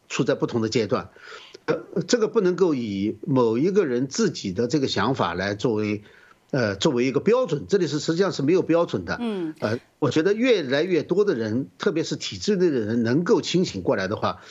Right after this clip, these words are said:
Speaker 1: 这总是一件很好的事情。
Speaker 2: 嗯，那您对于，
Speaker 1: 呃，这个，
Speaker 2: 呃，您请说。
Speaker 1: 嗯。
Speaker 2: 您觉得他对于这个冲击中共政权有什么样的意义？
Speaker 1: 这个意义其实我觉得还是挺大的。呃，为什么这么说呢？是因为，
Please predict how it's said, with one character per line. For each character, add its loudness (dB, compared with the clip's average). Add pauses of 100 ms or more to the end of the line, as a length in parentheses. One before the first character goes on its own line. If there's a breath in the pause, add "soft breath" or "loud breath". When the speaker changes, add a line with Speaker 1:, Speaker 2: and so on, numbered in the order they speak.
(120)
Speaker 1:
这 2
总 -2
是 0
一 0
件 2
很 0
好 -4
的 -14
事 -2
情。 -6 (500 soft breath)
Speaker 2:
嗯， -2
那 6
您 6
对 2
于， 0
Speaker 1:
呃， 2
这 -10
个， 0
Speaker 2:
呃， -2
您 -2
请 0
说。 -6
Speaker 1:
嗯。 -20 (840)
Speaker 2:
您 0
觉 4
得 -2
他 -4
对 -2
于 -4
这 -6
个 0
冲 -6
击 -6
中 -6
共 -2
政 -4
权 -4
有 0
什 -4
么 -2
样 -4
的 -6
意 -8
义？ -8 (1500 loud breath)
Speaker 1:
这 2
个 0
意 2
义 2
其 0
实 2
我 2
觉 0
得 2
还 -2
是 -6
挺 -8
大 0
的。 -10 (340 loud breath)
呃， 0
为 2
什 0
么 0
这 0
么 0
说 0
呢？ -2
是 0
因 2
为， 0